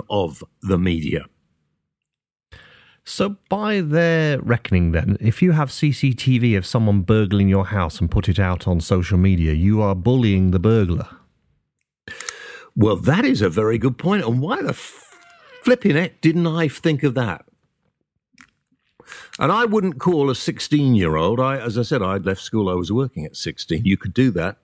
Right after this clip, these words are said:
Speaker 1: a few years ago. You can't leave until eighteen now. And then I suppose in a few years' time, people of eighteen will be considered to be children as well.
Speaker 2: Yeah, sixteen's, uh, in a,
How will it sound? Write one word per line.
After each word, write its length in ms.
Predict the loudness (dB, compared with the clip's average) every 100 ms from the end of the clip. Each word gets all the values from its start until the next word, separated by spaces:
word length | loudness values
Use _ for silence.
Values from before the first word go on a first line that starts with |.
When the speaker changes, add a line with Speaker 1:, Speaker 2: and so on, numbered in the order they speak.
| _ -4
Speaker 1:
a 40 |
few 160 | 0 2
years 300 | 2 0 -2
ago. 180 | 0
You 160 | 2 2
can't 260 | 0 -2 0
leave 180 | 0
until 280 | 0 0 0
eighteen 360 | 0 -2 -8 -6
now. 240 | -4 -4 -6 -20 -20 -10 0
And 140 | 2
then 100 | 2
I 60 | 0
suppose 320 | -2 -2 -2
in 60 | -2
a 40 |
few 140 | 0
years' 260 | 0 0 -2
time, 320 | -2 -2 -4 -2
people 280 | 0 2 0
of 80 | 2
eighteen 400 | 0 0 0 2
will 100 | 0
be 120 | 0
considered 460 | 0 0 -2 -4
to 60 | -4
be 120 | -4
children 400 | 0 0 0 -2
as 120 | -2
well. 320 | -2 -4 -6 -14 _ _ _ _ -2
Speaker 2:
Yeah, 100 | -2
sixteen's, 800 | 0 -4 -2 2 2 2 0 0
uh, 300 | 0 -2 -8 -14 -18 _ _ _ -2
in 120 |
a, 60 | -2